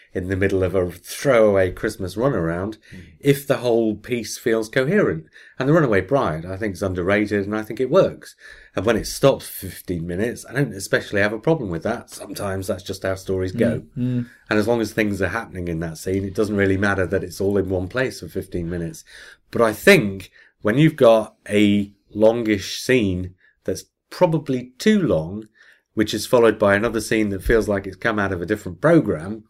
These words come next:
Speaker 1: whether that's because, you know, these all feel like audition pieces. Yeah, that's a valid point. That's part of what it feels like. Then your mind kinda, instead of your mind flowing along with the story,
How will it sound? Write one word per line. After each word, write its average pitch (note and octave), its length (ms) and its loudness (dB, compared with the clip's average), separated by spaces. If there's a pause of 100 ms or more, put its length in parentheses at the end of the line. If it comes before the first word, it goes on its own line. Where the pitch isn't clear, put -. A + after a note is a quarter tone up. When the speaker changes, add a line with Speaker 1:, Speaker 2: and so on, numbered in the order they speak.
(140)
Speaker 1:
whether F2+ 180 -4
that's F2+ 180 -6
because, E2 720 -6
you E2+ 220 -18
know, E2 100 -16 (280)
these F2 300 -8
all F#2 120 0
feel F#2 200 -2
like E2+ 220 -4
audition E2+ 400 -6
pieces. E2+ 420 -6 (300)
Yeah, F#2 380 -6
that's - 320 -6 (340)
a F#2 120 -6
valid F2 420 -2
point. G#2 440 0
That's G2 140 -14
part G2 240 -6
of E2 100 -8
what F#2+ 120 -2
it E2 100 -8
feels B2+ 280 -2
like. E2+ 320 -4 (720)
Then B2 600 4
your A2 120 -2
mind A#2+ 400 2
kinda, A2 480 2
instead A2 260 -2
of C3+ 300 2 (140)
your F#2+ 140 -4
mind G2+ 340 0
flowing G#2 460 0
along G2 280 -2
with F2 120 -8
the F2 80 -8
story, F#2+ 480 0